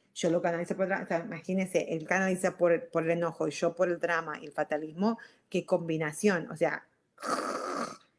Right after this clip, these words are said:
eso se hace una, un, un, una guerra mundial, ter-, una tercera guerra mundial. Entonces, por eso es importante que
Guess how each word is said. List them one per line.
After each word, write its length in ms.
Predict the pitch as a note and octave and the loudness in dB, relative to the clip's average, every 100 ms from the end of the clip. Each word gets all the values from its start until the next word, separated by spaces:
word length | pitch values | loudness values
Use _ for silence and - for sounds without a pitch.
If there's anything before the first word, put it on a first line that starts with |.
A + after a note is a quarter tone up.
| _ _ | _ _
eso 260 | F3 E3 F#3+ | -2 2 4
se 120 | G3 | 6
hace 260 | E3 E3 G#3 | 4 4 2
una, 540 | - F#3+ F3 E3+ F3 | 2 -2 0 0 -2
un, 300 | F#3 F3 F3 - | -2 -4 -6 -4
un, 400 | F#3 F3+ F3+ F3+ | -2 0 -2 -4
una 300 | - F3 F3 | -6 -2 2
guerra 320 | E3+ E3+ E3 | 4 4 4
mundial, 500 | F3+ E3+ D#3+ E3 E3 - | 0 0 2 2 2 -4
ter-, 160 | - - - | -8 -8 -14
una 160 | E3+ D#3+ | -6 -2
tercera 320 | E3+ E3+ F3 | 0 0 2
guerra 240 | F3 D3 | 2 0
mundial. 420 | D#3 D3+ D3+ G#3+ F3+ - - - _ _ | -6 -6 4 4 4 -2 -20 -20 _ _
Entonces, 300 | D#3+ D#3+ F3+ | -6 -2 -2
por 220 | F#3 E3+ | -2 0
eso 160 | E3+ F#3 | 0 0
es 80 | F#3 | -2
importante 1000 | F#3+ F#3+ G#3 A3 A3 G#3+ G3 F#3+ A3+ - _ _ _ _ _ | -2 0 2 4 4 4 4 2 0 -6 _ _ _ _ _
que 520 | E3 F3+ G#3+ - _ | 0 4 4 2 _